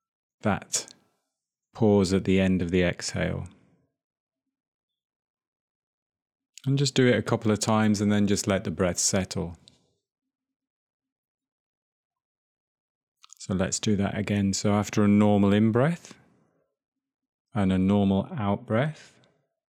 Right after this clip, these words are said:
when you get to the bottom of that exhale, just relax into that pause.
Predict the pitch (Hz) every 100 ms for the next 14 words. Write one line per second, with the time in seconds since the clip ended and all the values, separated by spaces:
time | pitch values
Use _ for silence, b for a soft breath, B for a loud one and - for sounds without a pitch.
0 | _ _ _ _ _ _ _ _ _ _
1 | _ _ - 104 98 107 - 104 92 87
2 | - 127 117 - 117 107 98 110 104 -
3 | 117 110 - - 107 101 101 107 - _
4 | _ _ _ _ _ _ _ _ _ _
5 | _ _ _ _ _ _ _ _ _ _
6 | _ _ _ _ _ _ _ _ _ _
7 | _ - - - 98 98 101 107 - -
8 | - 104 98 101 101 98 - 110 101 92
9 | 92 87 - - -